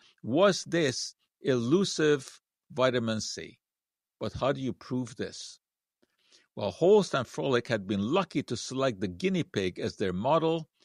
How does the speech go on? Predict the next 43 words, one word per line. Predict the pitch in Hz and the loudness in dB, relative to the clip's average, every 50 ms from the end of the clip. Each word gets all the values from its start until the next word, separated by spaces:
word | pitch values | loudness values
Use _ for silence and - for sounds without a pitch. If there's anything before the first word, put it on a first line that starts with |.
| _ _ | _ _
since | - - - 135 127 - | -10 -6 -6 -4 -2 -2
it | 131 110 | -2 -2
is | 110 101 - | -2 -2 -2
one | 135 131 131 | -2 -4 -4
of | 120 | -4
the | 98 101 92 | -4 -6 -6
few | - - - 165 185 208 | -8 -10 -8 -6 -4 -2
mammals | 185 160 143 143 147 151 143 131 113 113 110 | -2 0 2 2 2 2 2 0 0 -2 0
that | - 107 92 - - | -2 -2 -4 -4 -4
cannot | - 143 143 147 143 135 - - | -4 -2 0 0 -2 -2 -2 -2
make | - 110 123 123 - | -2 0 0 0 -2
its | 117 - - | -4 -4 -2
own | - 104 104 101 | -2 -2 -2 -2
vitamin | 82 95 98 95 98 92 92 87 87 | 0 0 0 2 0 -2 -2 -4 -6
C. | 90 - - 101 87 - - _ _ _ _ _ _ _ _ _ _ _ _ _ _ _ _ _ _ _ _ _ - | -8 -10 -8 -10 -10 -10 -14 _ _ _ _ _ _ _ _ _ _ _ _ _ _ _ _ _ _ _ _ _ -10
And | 104 104 | -4 -2
now | 123 139 143 | 0 0 0
Szent-Györgyi, | 131 - - 139 127 117 98 160 180 190 180 156 165 147 | 0 -2 -2 -2 -2 0 2 4 6 6 6 4 2 2
with | 131 123 - - - | 2 0 -2 -4 -6
colleague | - 135 131 143 143 127 101 87 | -2 0 2 2 2 0 -2 -2
Joseph | - 143 147 160 156 - 117 92 - | 0 0 2 2 2 0 -2 -2 -2
Svirbely, | - - - 160 175 180 151 156 151 147 147 143 143 127 _ _ _ _ _ _ _ _ _ | -6 -6 0 2 2 2 2 2 2 2 2 0 -2 -4 _ _ _ _ _ _ _ _ _
put | - 139 123 92 87 85 | -2 0 0 0 -2 -2
guinea | - 185 202 202 190 | 0 2 4 4 2
pigs | 180 - - 151 135 110 - | 2 2 2 0 0 0 -2
on | 127 110 101 | -2 0 0
a | 98 | -2
scurvy-inducing | - - - - - 190 208 220 170 156 135 123 107 117 120 113 - - 104 92 87 80 | -2 -4 -6 0 4 4 4 6 4 2 2 2 0 0 -2 -2 -2 -4 -4 -4 -2 0
diet | 147 151 165 180 180 175 180 175 - - _ _ _ _ _ _ _ | 2 4 4 4 4 2 0 -2 -4 -10 _ _ _ _ _ _ _
and | - 120 107 | -8 -6 -4
showed | - - 160 180 185 170 | -2 2 2 4 4 4
that | 165 143 110 | 2 2 2
the | 113 113 | 0 0
disease | 92 104 101 87 - 160 170 175 165 - | 0 -2 -4 -4 -2 -2 0 0 -2 -2
could | - - 101 | -4 -4 -4
be | 98 104 | -4 -6
prevented | - _ - 95 80 - 139 147 151 - - 139 123 90 | -6 _ -6 -4 -2 -2 -2 -2 -2 -2 -4 -4 -4 -2
by | - 101 | -4 -4
giving | 92 - 139 135 135 139 127 101 | -2 -2 -4 -4 -4 -4 -4 0
the | 110 110 | 0 2
animals | 110 113 113 117 107 107 104 98 - | 2 2 0 -2 -2 -2 -2 -2 -2
hexuronic | - 117 - - - 107 98 95 95 92 90 90 - | -4 -6 -6 -6 -4 -4 -2 -2 -2 -2 -4 -4 -4
acid. | 98 87 92 - - - 71 | -4 -6 -6 -8 -12 -14 -16